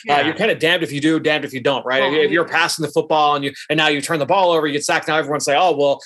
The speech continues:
Speaker 2: you know, why, why were you being aggressive there? Why aren't you running the ball?" And then if you go the other way and you're running the ball and,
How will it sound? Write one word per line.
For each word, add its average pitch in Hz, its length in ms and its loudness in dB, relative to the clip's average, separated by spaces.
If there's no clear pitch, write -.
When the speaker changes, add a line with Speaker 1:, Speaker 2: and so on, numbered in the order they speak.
Speaker 2:
you 147 80 -2
know, 147 80 0
why, 170 240 0
why 185 180 0
were 170 80 0
you 165 80 -2
being 156 160 0
aggressive 151 300 -2
there? 151 140 2
Why 160 80 0
aren't 151 160 -2
you 151 60 -4
running 156 140 -2
the 135 80 -4
ball?" 165 440 2
And 147 120 0
then 151 140 0
if 147 100 -8
you 151 60 -2
go 156 100 2
the 143 120 0
other 185 140 2
way 143 180 2
and 135 80 -4
you're 135 100 -8
running 143 160 -2
the 135 80 -4
ball 156 380 2
and, 139 100 -4